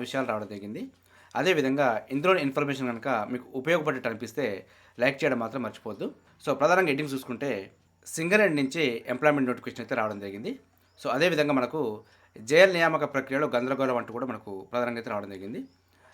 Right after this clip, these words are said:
అదేవిధంగా మనకు సీఈటీ యూజీ స్కోర్లకు సంబంధించి కొంత అప్‌డేట్ అయితే రావడం జరిగింది. మరో పాయింట్ చూసుకుంటే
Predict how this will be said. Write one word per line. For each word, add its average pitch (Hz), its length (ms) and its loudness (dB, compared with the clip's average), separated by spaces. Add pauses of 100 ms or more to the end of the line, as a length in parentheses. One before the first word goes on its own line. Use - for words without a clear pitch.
(120)
అదేవిధంగా 139 500 2 (680)
మనకు 127 360 -4 (100)
సీఈటీ 185 460 0 (460)
యూజీ 190 260 2
స్కోర్లకు 151 360 2
సంబంధించి 127 420 0 (600)
కొంత 131 240 -4
అప్‌డేట్ 139 240 2
అయితే 131 160 -2
రావడం 110 240 -2
జరిగింది. 104 280 -10 (1040)
మరో 131 180 0
పాయింట్ 165 180 8
చూసుకుంటే 135 340 -2